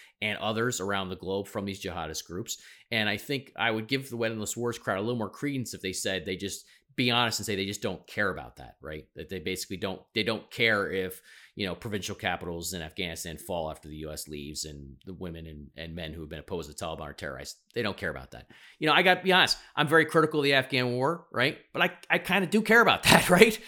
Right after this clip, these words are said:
Um, and maybe, maybe that's, you know, maybe that's a fault. I don't know, but I do. I do care about that. And I do care that Al Qaeda and the Taliban are gonna make gains and everything else. But that's, now I'm pontificating, so let's get away from that. Let's get back to Pompeo's speech.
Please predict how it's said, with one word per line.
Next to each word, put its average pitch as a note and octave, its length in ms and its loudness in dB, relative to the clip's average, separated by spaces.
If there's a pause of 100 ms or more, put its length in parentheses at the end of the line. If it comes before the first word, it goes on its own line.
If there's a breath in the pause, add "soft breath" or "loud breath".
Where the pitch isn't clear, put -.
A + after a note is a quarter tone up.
(240 loud breath)
Um, C#3 260 6
and C#3+ 120 0
maybe, D#3+ 260 6
maybe D#3 280 4
that's, C#3+ 460 2
you D3 120 -6
know, A2+ 60 0
maybe B2+ 220 2
that's B2 140 -2
a A#2+ 40 -6
fault. G#2 340 0
I F#2 100 -4
don't F#2+ 120 -4
know, D#2+ 180 -8
but - 120 -6
I G2+ 100 0
do. F2+ 300 -4
I F#2+ 60 -10
do F#2 120 -6
care E2+ 160 -8
about C#2 200 -10
that. C#2 160 -16 (340 loud breath)
And A2 120 0
I A2 60 2
do B2 160 0
care B2 260 2
that G2+ 160 -2
Al F#2+ 140 -2
Qaeda G2+ 340 0
and F#2 120 -6
the F2+ 40 -8
Taliban F2 440 -4
are E2 80 -10
gonna E2+ 160 -8
make D#2+ 200 -12
gains E2 400 -10
and C#2+ 140 -14
everything D#2 200 -12
else. C#2 100 -14
But B2+ 120 -8
that's, E3+ 300 0
now C3 140 -2
I'm A2+ 80 -2
pontificating, F2 640 -8
so F#2+ 80 -10
let's G2+ 100 -8
get G2 120 -4
away E2 100 -6
from D2 140 -16
that. C#2 60 -14
Let's C#2+ 100 -14
get - 100 -10
back F#2 140 -4
to - 80 -20
Pompeo's F#2+ 460 -6
speech. - 340 -8